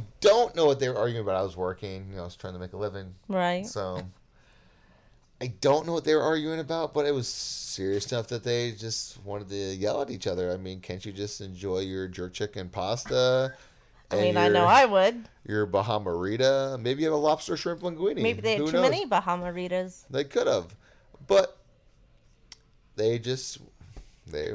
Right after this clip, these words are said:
Speaker 1: must have had too many. That was what it was, and they argued. So they, we, the other, the, the one couple, they just got what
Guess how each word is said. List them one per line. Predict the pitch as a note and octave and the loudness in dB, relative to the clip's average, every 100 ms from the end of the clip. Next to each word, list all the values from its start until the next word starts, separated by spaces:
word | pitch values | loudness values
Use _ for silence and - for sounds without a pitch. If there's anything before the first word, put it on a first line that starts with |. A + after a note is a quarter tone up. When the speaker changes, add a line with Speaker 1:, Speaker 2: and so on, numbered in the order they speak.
| F#2 | -8
Speaker 1:
must | F#2+ B2 - | 0 0 2
have | G2 E2+ | -4 -2
had | E2 D2+ | -4 -4
too | - F#2 | -8 -10
many. | D2 C#2 B1+ C#2+ | -10 -10 -12 -8
That | F2 F#2+ | -4 -4
was | F#2 | -4
what | F#2+ E2 | -6 -8
it | B1+ | -6
was, | E2+ D2 G#1+ - - - _ _ _ | -6 -6 -8 -16 -20 -20 _ _ _
and | - | 0
they | G#3 | 4
argued. | A3 G3+ C3 A2 | 6 6 4 0
So | C#3 C3+ | 4 6
they, | C3+ C3+ | 6 4
we, | C#3 C3+ - _ _ - | 2 -2 -6 _ _ 0
the | C3 | 4
other, | D3 C#3+ C#3 - - - | 6 6 4 -14 -20 -8
the, | A#2 A#2+ A#2+ - _ _ | -2 2 0 -2 _ _
the | A2+ | -4
one | A2+ C#3 | -2 -4
couple, | C#3 D3+ E3 D3+ | 2 4 4 6
they | D3+ D3 | 4 4
just | C#3 - | -4 0
got | C3+ A2+ | 0 2
what | B2+ - | 0 -2